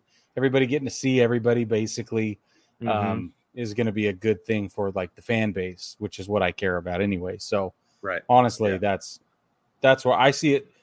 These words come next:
Speaker 1: I see some drawbacks, but like I said on the
Speaker 2: Oh, yeah.
Speaker 1: Thursday Night Live,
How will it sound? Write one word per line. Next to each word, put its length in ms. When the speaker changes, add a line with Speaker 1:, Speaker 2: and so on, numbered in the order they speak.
Speaker 1:
I 40
see 180
some 180
drawbacks, 680
but 120
like 200
I 60
said 200
on 140
the 60
Speaker 2:
Oh, 20
yeah. 60
Speaker 1:
Thursday 320
Night 180
Live, 320